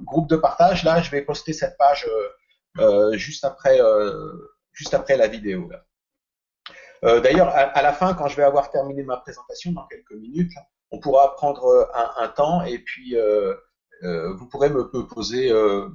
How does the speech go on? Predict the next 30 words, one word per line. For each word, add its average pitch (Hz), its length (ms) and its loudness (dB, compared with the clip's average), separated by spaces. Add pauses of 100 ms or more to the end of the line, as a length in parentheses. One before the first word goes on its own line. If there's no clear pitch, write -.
des - 140 -18
questions - 300 -14
que - 60 -20
vous 104 100 -8
avez 104 160 0
envie 101 220 -4
de 98 60 -4
me 104 120 -4
poser 143 440 0
ou 123 200 0
éventuellement 123 560 0
même 123 180 0
les 110 180 -4
poster 135 380 -4
par 117 160 0
écrit 135 280 -4
sur 113 180 -14
Messenger 104 440 -8
et - 240 -8
puis, - 180 -20
euh, - 100 -20 (580)
on 101 120 0
peut 120 160 0
garder 120 340 0
le, 120 220 4
le 117 140 0
groupe, 127 380 2
euh, 110 260 4
pour, 107 220 2
euh, 101 200 2